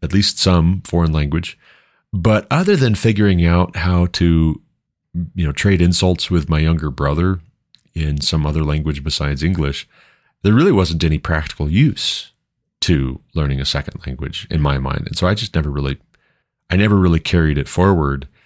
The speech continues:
and put it to much effect. Well, now that we live in Colorado, actually, we know a lot of people who are Hispanic. And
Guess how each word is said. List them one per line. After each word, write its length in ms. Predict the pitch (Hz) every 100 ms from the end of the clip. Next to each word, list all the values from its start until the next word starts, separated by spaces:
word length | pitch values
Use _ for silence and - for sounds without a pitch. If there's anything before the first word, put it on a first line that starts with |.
| _ _ _
and 440 | 82 76 71 69 -
put 140 | - 80
it 80 | -
to 80 |
much 340 | 73 67 - - _
effect. 560 | - 107 - - - - _ _ _ _ _
Well, 140 | 101
now 720 | 101 107 151 139 92 90 113 104 -
that 100 | 104
we 100 | 101
live 120 | 101
in 120 | 92
Colorado, 800 | 87 95 87 104 151 82 73 80 76 - _ _ _ _ _ _ _ -
actually, 360 | 101 - 90
we 160 | 85 92
know 260 | 90 82 69
a 40 |
lot 240 | 85 120 -
of 280 | 73 - - _ _ _ _ _
people 500 | 78 - 76 85 98 _ _ _
who 540 | 90 87 87 87 85 -
are 480 | 80 85 87 87 -
Hispanic. 640 | 82 - 131 - - - _ _ _ _ _ _ 92
And 640 | 92 90 90 90 87 -